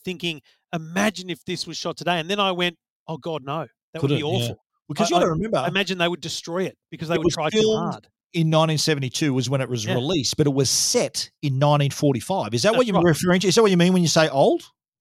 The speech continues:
Speaker 1: Yeah, uh, both, both. I'm talking about both
Speaker 2: Okay.
Speaker 1: parts of it because I, uh, like, I don't have a problem with the time frame,
Speaker 2: Yeah.
Speaker 1: uh, o-, of the, of the movie being set,
Speaker 2: Yeah.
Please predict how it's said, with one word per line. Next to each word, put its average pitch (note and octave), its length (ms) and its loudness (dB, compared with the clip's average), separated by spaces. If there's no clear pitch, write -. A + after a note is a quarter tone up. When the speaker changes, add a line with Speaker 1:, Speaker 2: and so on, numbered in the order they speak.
Speaker 1:
Yeah, C#4+ 160 -4
uh, A#3 80 8
both, G#3+ 440 2
both. D#3+ 500 0
I'm F#3+ 100 -16
talking G3 200 -6
about F3+ 160 0
both E3 240 2
Speaker 2:
Okay. C3+ 120 -2
Speaker 1:
parts D#3+ 320 -2
of C#3 60 -16
it B2+ 60 -20
because D3 220 -8
I, E3+ 580 0
uh, E3+ 140 -6
like, F3+ 240 0
I F#3 80 4
don't G#3 140 6
have F3 120 -2
a E3 60 -4
problem D#3+ 260 -8
with D#3 140 -12
the - 100 -18
time F3+ 520 -6
frame, A#3+ 320 -4
Speaker 2:
Yeah. C3 160 -2
Speaker 1:
uh, D3+ 240 -8
o-, D#3+ 180 -2
of D#3 200 -4
the, C#3 420 -4
of C3+ 120 -14
the C#3+ 80 -16
movie F3 300 -6
being D3+ 240 -4
set, A#3+ 240 -4
Speaker 2:
Yeah. A#2+ 140 -4